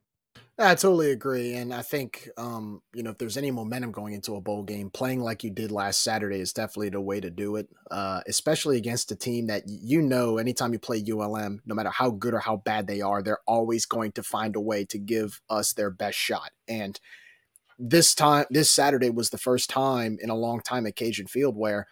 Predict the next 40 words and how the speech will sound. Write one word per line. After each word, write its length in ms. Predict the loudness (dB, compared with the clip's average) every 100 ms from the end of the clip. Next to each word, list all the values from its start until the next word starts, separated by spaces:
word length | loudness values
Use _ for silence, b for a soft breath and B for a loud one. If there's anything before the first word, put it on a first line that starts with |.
| b b _ -2
we 140 | 0
dominated 580 | 0 0 0 0 -2 -4
'em, 140 | -6 -8 -14 -8
you 120 | -6
know, 240 | -4 -6 -10
from 220 | -6 -2
start 320 | 0 2 2
to 60 | 0
finish. 340 | -2 0 0
I 20 | -2
mean, 160 | -2 B B B _ _ _ _
I 80 | 2
think 320 | 8 6 6
nineteen 480 | 2 2 4 4 4
ninety-two 720 | 4 2 0 0 2 4 2
was 200 | 2 0
the 80 | 0
last 280 | 0 2 2
time 240 | 0 2
we 100 | 2
had 160 | 2 0
beaten 260 | -2 -2
them 120 | -2 0
by 140 | -2
more 240 | 0 -2
than 160 | 0 -4
a 40 |
touchdown 600 | -2 -2 0 0 0 -4 -8 _ _
at 160 | -2 2
Cajun 320 | 2 2 0
Field. 300 | 0 0 2
I 60 | 8
mean, 100 | 8
that, 140 | 10
that, 140 | 8
that's 160 | 8 4
crazy, 580 | 4 6 6 4 0 -6
Nick. 280 | 2 4 6
I 40 | 6
mean, 260 | 6 4